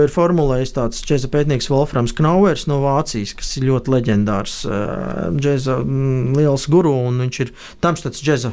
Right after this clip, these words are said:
institūta direktors, starp citu. Tad viņš runā par, par imitāciju un emancipāciju. Kad ir imitācijas posms, kad džezs ierodās un visi viņu imitē, varbūt īsti pat nesaprotot, kas tas tāds ir, vienkārši spēlē to pašu, atkārto ko Amerikā. Un emancipācija ir tad, kad, eh, muziķi vietējā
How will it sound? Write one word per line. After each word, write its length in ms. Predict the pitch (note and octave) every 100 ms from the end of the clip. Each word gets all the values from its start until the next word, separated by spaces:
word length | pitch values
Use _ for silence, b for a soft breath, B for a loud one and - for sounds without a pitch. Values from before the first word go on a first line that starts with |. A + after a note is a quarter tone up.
| -
institūta 400 | D#3 D3 C3 B2
direktors, 460 | D#3 D3 - G#2+ -
starp 120 | A#2+
citu. 240 | A#2+ A#2 - B B B B B
Tad 100 | G3
viņš 140 | G3 A#3+
runā 180 | G#3 E3
par, 220 | F3 D#3
par 200 | D#3 E3
imitāciju 600 | C4+ C#4 E4 C4+ A#3 A#3+
un 80 | G#3+
emancipāciju. 840 | A#3 E3+ G#2+ A#2+ A#2+ G#2 G#2+ A#2+ B2 - -
Kad 120 | D3
ir 80 | F3 A#3+
imitācijas 560 | F#4 D4+ B3 A#3+ G3+
posms, 460 | - G#3 G#3 F#3 -
kad 100 | D#3
džezs 520 | C#3+ E3+ - - - G#3
ierodās 580 | G#3 B3 A3+ G#3 F#3+ G3
un 80 |
visi 220 | F3 G3 E3+
viņu 220 | D#3+ A3+
imitē, 320 | G#3+ - E3 D3+
varbūt 240 | D#3 D3+ E3
īsti 200 | E3+ -
pat 140 | C#3
nesaprotot, 520 | D#3+ E3+ D#3+ C#3 A#2+ C3
kas 160 | C#3
tas 120 | A#2+
tāds 260 | - A#2+ -
ir, 80 | C#4
vienkārši 380 | G#3+ E3 E3 -
spēlē 260 | E3+ D#3 -
to 120 | -
pašu, 300 | - E3 -
atkārto 440 | - - - - -
ko 80 | -
Amerikā. 440 | - - F#3+ - - B B B
Un 120 | D#3+
emancipācija 760 | A#3+ C#4 A3 G3+ F#3+ F3 F3+ F3
ir 40 | E3
tad, 240 | G#3 G3
kad, 220 | F#3 E3
eh, 480 | E3 D#3 D3+ D3+ D3
muziķi 640 | D3+ F#3+ F3 D3+ D3 C#3+
vietējā 480 | C#3+ E3+ D3+ C3+ C3+